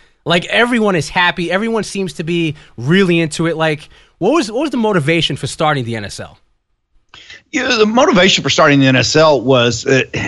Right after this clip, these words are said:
Speaker 2: you know, I had reached a period after, you know, serving over a decade in, you know, my, my former organization to where I was a head, a head official and,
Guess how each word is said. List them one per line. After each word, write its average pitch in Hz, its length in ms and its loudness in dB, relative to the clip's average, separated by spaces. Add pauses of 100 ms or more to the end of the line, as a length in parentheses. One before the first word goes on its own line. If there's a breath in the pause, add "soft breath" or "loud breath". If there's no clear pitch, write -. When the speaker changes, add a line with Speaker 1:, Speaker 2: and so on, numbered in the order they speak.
(100)
Speaker 2:
you 135 80 2
know, 131 80 2
I 147 160 4
had 180 80 4
reached 135 320 0
a 117 40 0
period 120 400 0
after, 117 440 0
you 113 120 -2
know, 110 160 2
serving 120 460 2
over 117 300 4
a 104 60 4
decade 110 640 4
in, 104 540 2
you 101 100 2
know, 101 200 4
my, 101 240 4
my 104 200 4
former 113 320 4
organization 104 800 4
to 107 220 4
where 110 240 4
I 107 60 6
was 104 160 4
a 98 100 4
head, 113 260 4
a 104 60 4
head 110 160 4
official 117 480 4
and, 98 240 2